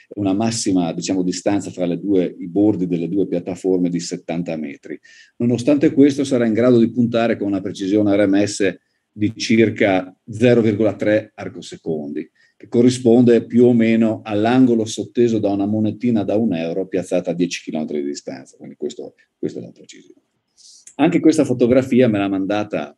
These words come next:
eh, Roberto, e per la prima volta, direi io, nella storia si ha un telescopio, per costruire un telescopio l'industria ha fatto una vera e propria catena di produzione industriale, cioè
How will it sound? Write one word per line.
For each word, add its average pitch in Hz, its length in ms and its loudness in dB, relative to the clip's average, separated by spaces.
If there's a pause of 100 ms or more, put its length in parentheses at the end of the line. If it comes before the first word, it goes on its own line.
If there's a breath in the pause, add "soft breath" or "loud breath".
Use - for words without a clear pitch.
(120)
eh, 87 140 -8
Roberto, 98 720 -4 (460 soft breath)
e 117 400 0
per 151 160 4
la 147 140 4
prima 165 240 6
volta, 135 440 4
direi 104 360 0
io, 95 80 -2
nella 95 220 -4
storia 120 500 2
si - 160 -4
ha 107 340 -2
un 123 200 -6
telescopio, 131 540 -2
per 123 100 -2
costruire 131 400 2
un 117 60 2
telescopio 123 840 2
l'industria 120 640 0
ha 95 60 -6
fatto 113 240 -6
una 98 100 -4
vera 107 220 0
e - 20 -6
propria 95 280 -12
catena 95 380 -4
di 90 120 -2
produzione 85 560 -2
industriale, 82 640 -2
cioè 87 240 -4